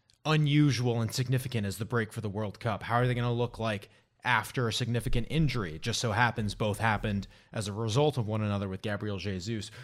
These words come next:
But Patrick, my favorite, uh, tweet about Arsenal this week, this was even before, uh, oh no, it was right after the Spurs games from Adam Crafton at The Athletic. He goes, "The lack of jeopardy in Arsenal games is the most unnerving thing. They just seem sane and sorted.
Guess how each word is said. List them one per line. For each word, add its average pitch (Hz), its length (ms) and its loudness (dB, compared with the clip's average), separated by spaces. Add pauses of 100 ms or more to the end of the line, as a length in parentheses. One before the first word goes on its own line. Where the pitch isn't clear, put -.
But 143 120 -4
Patrick, 135 400 2
my 127 120 4
favorite, 139 500 2
uh, 113 360 -2 (320)
tweet 151 240 8
about 127 180 6
Arsenal 123 400 2
this 104 240 -2
week, 104 220 -4
this 165 120 0
was 208 160 4
even 190 180 8
before, 135 720 6 (1300)
uh, 113 460 -2
oh 170 100 0
no, 131 160 4
it 123 40 2
was 131 120 2
right 170 200 8
after 123 200 2
the 113 80 -4
Spurs 104 320 -4
games 92 260 -6
from 110 140 -10
Adam 113 240 -2
Crafton 113 440 0
at 98 100 -6
The 101 100 -6
Athletic. 101 420 -6
He 104 80 -8
goes, 95 340 -6 (320)
"The 139 100 0
lack 135 360 4
of 135 140 6
jeopardy 120 520 4
in 98 120 0
Arsenal 107 380 -4
games 90 280 -6
is 98 140 -4
the 104 80 0
most 104 260 -4
unnerving 117 760 0
thing. 87 380 -6 (260)
They 135 100 4
just 127 240 2
seem 120 260 2
sane 120 520 0
and 104 140 -2
sorted. 98 600 -4